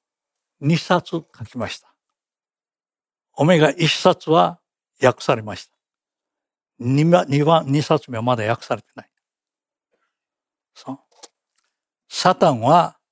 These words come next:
これ、オメガという第一巻の七百八十ページ。サタンはホワイト夫人が予言した通り、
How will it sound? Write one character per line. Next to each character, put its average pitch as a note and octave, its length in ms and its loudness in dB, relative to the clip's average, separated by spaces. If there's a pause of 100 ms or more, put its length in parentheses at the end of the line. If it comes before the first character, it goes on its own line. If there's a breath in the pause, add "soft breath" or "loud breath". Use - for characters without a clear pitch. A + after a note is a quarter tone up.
(440)
こ C3+ 120 -8
れ、 B2+ 120 -4 (800)
オ D3 140 2
メ D#3 160 2
ガ C3+ 280 2 (1080)
と C3+ 100 -6
い C3 80 0
う B2 160 -6 (220)
第 D3+ 240 2
一 B2 80 -10
巻 C#3+ 180 0
の C3+ 240 -6 (100)
七 D3 200 0
百 B2+ 160 -2
八 A#2 240 -2
十 C3 100 -2
ペ - 160 -6
ー G2+ 40 -4
ジ。 - 120 -16 (1300)
サ - 180 2
タ - 120 2
ン F3+ 60 4
は D#3 140 4
ホ C#3+ 80 4
ワ G3+ 100 8
イ G3 40 2
ト G3 80 6
夫 F3+ 80 4
人 F3 200 2
が D#3+ 80 4
予 E3+ 140 4
言 G#3 180 6
し - 60 -4
た F#3+ 120 2
通 E3+ 220 2
り、 C3 180 -6